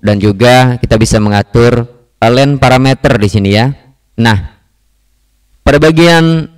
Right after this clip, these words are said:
ini kalian, eh, fokus pada bagian lan parameter ini guys ya. Ya, menu, eh, nomor tiga dari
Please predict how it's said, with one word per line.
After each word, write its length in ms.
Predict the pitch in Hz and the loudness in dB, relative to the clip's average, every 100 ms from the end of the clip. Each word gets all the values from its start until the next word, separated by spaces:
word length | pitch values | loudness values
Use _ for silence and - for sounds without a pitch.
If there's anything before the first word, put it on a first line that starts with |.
| _ _ - | _ _ -2
ini 300 | 180 156 156 | 2 2 2
kalian, 760 | 160 139 147 147 156 165 160 147 | 2 2 2 2 2 2 -2 -2
eh, 160 | 135 - | -4 0
fokus 400 | 151 151 170 - | -2 0 -2 0
pada 220 | 131 135 | 0 2
bagian 580 | 127 123 123 139 143 139 | 2 2 2 2 2 0
lan 240 | 131 131 | 0 0
parameter 560 | 131 131 139 131 143 143 | 0 2 0 0 0 0
ini 160 | 151 | 2
guys 160 | 123 101 | 2 2
ya. 220 | 104 95 95 _ _ _ _ _ _ | 0 -2 -8 _ _ _ _ _ _
Ya, 320 | 107 110 127 143 | -2 0 0 -2
menu, 640 | 120 120 127 139 143 139 - - | -2 0 2 2 0 -4 -10 -4
eh, 640 | 117 120 123 123 120 - _ _ _ _ 131 | 0 2 2 0 -2 -6 _ _ _ _ -2
nomor 280 | 143 151 156 | 0 2 0
tiga 480 | 175 175 147 139 147 | 0 0 2 2 2
dari 920 | 127 110 107 110 131 139 135 - | 2 2 2 2 2 2 0 -6